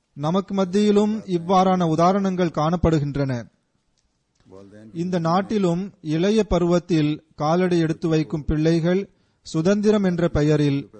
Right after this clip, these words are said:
பெற்றோர்களுடன் அவமரியாதையுடன் நடந்து கொள்ள ஆரம்பித்து விடுகின்றனர். இங்குள்ள கல்வி பிள்ளைகளுக்கு பெற்றோரின் மரியாதையை கற்றுக் கொடுப்பதில்லை.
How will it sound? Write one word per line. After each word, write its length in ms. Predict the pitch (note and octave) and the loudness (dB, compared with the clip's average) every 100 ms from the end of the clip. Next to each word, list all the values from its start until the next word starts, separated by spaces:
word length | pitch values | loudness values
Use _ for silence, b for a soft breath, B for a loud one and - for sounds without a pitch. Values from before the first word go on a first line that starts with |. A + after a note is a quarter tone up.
| G2+ | -4
பெற்றோர்களுடன் 840 | A#2+ D#3+ G#3 G#3 G3+ F#3 F3 D#3+ D#3+ | -2 0 2 2 4 2 2 2 0
அவமரியாதையுடன் 960 | C#3 E3 F#3+ F3+ F#3 E3+ E3 D#3+ D#3+ | -2 0 2 4 4 4 2 0 0
நடந்து 340 | F3 D3 D3+ D#3 | -2 -2 -2 -2
கொள்ள 340 | D#3 C#3+ C#3 | 0 0 0
ஆரம்பித்து 500 | B2+ D3 D#3 D#3 D3 | 0 -2 -2 -4 -4
விடுகின்றனர். 520 | C#3+ C#3 C#3 C3+ B2+ - _ G2+ G#2+ G#2 G2+ | -4 -4 -4 -4 -6 -8 _ -20 -20 -20 -6
இங்குள்ள 760 | D3 E3+ E3+ F3 E3+ D#3+ F#3+ - _ _ G#2 G#2 G2+ A2 G#2+ G2+ G#2 G2+ | -4 0 0 2 4 2 0 -6 _ _ -20 -20 -20 -20 -20 -20 -20 -8
கல்வி 580 | D3+ E3+ F#3+ D#3+ F3 F#3 - | -2 0 4 4 4 0 -4
பிள்ளைகளுக்கு 760 | D#3+ E3+ F#3+ F3+ F3 D#3+ F#3 | 0 2 2 2 0 0 -4
பெற்றோரின் 600 | F3 D3+ - G3 G3 F3+ | -2 -6 0 2 2 2
மரியாதையை 880 | D3+ C#3+ F3 F#3 F3 D#3+ D#3 D3 - - | 0 0 2 2 2 2 2 0 -6 -8
கற்றுக் 360 | G3 - F3 | -8 -4 -4
கொடுப்பதில்லை. 640 | D#3+ D3+ C#3+ C3+ C3+ B2 | -2 -2 -2 0 -2 -4